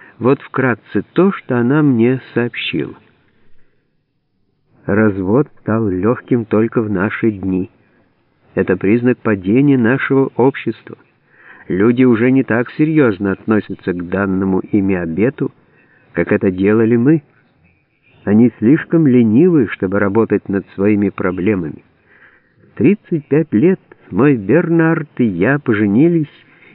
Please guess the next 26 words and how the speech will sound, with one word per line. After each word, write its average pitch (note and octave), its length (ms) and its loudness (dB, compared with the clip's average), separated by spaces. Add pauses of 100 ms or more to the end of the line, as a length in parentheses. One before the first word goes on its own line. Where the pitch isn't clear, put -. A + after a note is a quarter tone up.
(140)
и, F3+ 80 0
конечно C3 640 -2
же, G#2 180 0
имели G#2+ 300 0 (100)
свои F#2 260 0
проблемы, A#2 640 0 (380)
но F#2+ 140 0
мы G#2+ 100 2
никогда G#2+ 580 0
не E3+ 160 0
искали D3+ 380 0
лёгких C3+ 600 0
путей A#2+ 400 0
их A2+ 280 -6
решения. F#2+ 560 -4 (460)
Мой G2 180 2
отец G#2 300 0 (180)
говаривал: F#2+ 720 -6 (380)
"Постелили F#2+ 720 0
постель, C#3+ 680 0
так - 240 -4
ложитесь", G2+ 720 -2 (240)
и F#2+ 80 0
он C#3 220 2
был F3 180 4
прав. F#3 320 -2